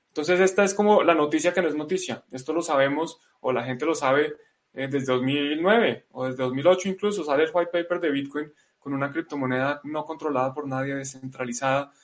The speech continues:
Después sale el código, se empieza a minar. Obviamente habría que entrar a, muy temprano y entenderlo rápido para poder saber que esto es así, pero pues así es. Entonces no es tan noticia. Sabemos que Bitcoin mantiene su política monetaria.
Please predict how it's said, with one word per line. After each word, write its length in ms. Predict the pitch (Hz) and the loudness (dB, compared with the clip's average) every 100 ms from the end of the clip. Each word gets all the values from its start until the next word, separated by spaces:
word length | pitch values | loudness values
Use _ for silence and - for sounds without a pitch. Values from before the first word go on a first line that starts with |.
| _ | _
Después 240 | 127 143 - | -8 -4 2
sale 180 | 151 | 2
el 80 | 156 | 2
código, 400 | 170 165 160 156 | 4 6 6 2
se 100 | 156 | 0
empieza 280 | 135 135 143 | -6 -8 -8
a 40 | |
minar. 360 | 156 139 139 - _ _ _ | -6 -2 -2 -4 _ _ _
Obviamente 420 | 127 143 156 151 160 | 0 2 2 4 4
habría 220 | 160 156 | 4 2
que 80 | 160 | -4
entrar 340 | 156 160 156 - | -2 -2 -2 -2
a, 160 | 151 156 | -4 -4
muy 280 | 151 156 | -10 -8
temprano 400 | 143 151 151 151 | -6 -2 0 0
y 60 | 156 | -2
entenderlo 500 | 143 127 127 127 135 | -6 -4 -2 0 0
rápido 360 | 147 143 147 147 | -2 -2 -2 -2
para 220 | 147 139 | -2 -4
poder 320 | 123 120 123 _ _ - | -4 -6 -6 _ _ -2
saber 300 | 147 147 143 | 4 4 4
que 60 | |
esto 160 | 143 139 | -4 -6
es 60 | |
así, 300 | 143 156 190 - - _ | -4 -4 -4 -8 -20 _
pero 200 | 147 135 | 0 0
pues 140 | 131 120 | 0 -4
así 220 | 107 156 | 2 4
es. 340 | 156 - - - | 4 2 -10 -16
Entonces 340 | 131 131 135 | -12 -8 -4
no 100 | 160 | -2
es 100 | 151 | 0
tan 140 | 165 | 0
noticia. 580 | 165 147 151 156 190 196 _ - | 0 0 0 2 -2 -2 _ -8
Sabemos 420 | - 135 139 147 | 0 0 0 -2
que 120 | 160 | 0
Bitcoin 380 | 147 151 156 160 | 0 -2 -4 -2
mantiene 520 | 156 131 139 160 160 | 0 -2 -2 -2 -2
su 160 | 160 - | -6 -6
política 600 | 131 139 139 139 147 147 | -4 -4 -6 -6 -6 -4
monetaria. 680 | 135 131 120 131 120 113 | -6 -6 -4 -4 -6 -8